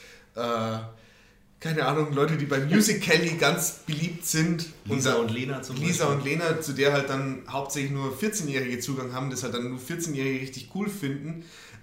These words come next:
Speaker 1: Ähm, und auch wir, die wir dann auch noch relativ jung sind, ähm,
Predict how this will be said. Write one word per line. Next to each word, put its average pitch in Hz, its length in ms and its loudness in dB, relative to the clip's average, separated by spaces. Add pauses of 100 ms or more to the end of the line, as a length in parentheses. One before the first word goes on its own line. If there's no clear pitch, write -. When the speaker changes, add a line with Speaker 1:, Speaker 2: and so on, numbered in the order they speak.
Speaker 1:
Ähm, 135 480 4 (340)
und 139 180 -2
auch 131 300 -2
wir, 185 300 4
die 147 180 2
wir 143 160 4
dann 135 140 -2
auch 151 240 2
noch 139 160 -2
relativ 139 420 -4 (260)
jung 170 360 -2
sind, 160 460 -4 (460)
ähm, 131 420 -2